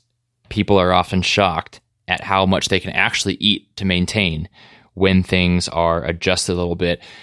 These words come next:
As an example that will make you guys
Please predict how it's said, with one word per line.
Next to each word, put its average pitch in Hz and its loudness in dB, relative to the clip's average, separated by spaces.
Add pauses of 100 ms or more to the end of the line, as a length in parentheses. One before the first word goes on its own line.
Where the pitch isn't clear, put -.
(120)
As 107 0
an 104 2
example 101 2 (540)
that 87 -6
will 92 -2
make 101 0
you 101 0
guys 90 0